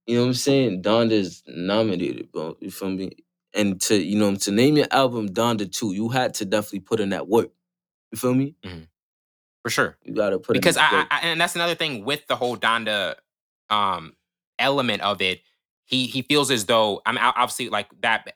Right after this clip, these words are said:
Speaker 2: being such an, a critically acclaimed project, do you feel as though he felt as though he kinda had to stay in that lane to, like, put, to put, to put,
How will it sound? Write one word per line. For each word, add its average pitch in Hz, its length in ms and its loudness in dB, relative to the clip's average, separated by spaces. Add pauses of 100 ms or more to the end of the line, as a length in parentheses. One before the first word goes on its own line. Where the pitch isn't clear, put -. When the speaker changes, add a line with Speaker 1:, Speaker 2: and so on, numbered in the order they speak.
Speaker 2:
being 110 180 -6
such - 180 -10
an, 101 80 -8
a 92 40 -10
critically 107 400 -6
acclaimed 92 340 -6
project, 98 580 -2 (680)
do 117 60 -6
you 143 140 -6
feel 156 260 0
as 117 160 -2
though 127 180 2
he 120 140 -6
felt 117 200 2
as 107 80 -4
though 104 100 -2
he 107 60 -8
kinda 104 200 0
had 107 200 2
to 101 60 -6
stay 110 200 -4
in 107 60 -4
that 87 180 -2
lane 101 180 -4
to, - 80 -10
like, 92 240 -4
put, - 180 -8 (220)
to - 100 -14
put, - 180 -6
to 113 80 -12
put, 131 160 -4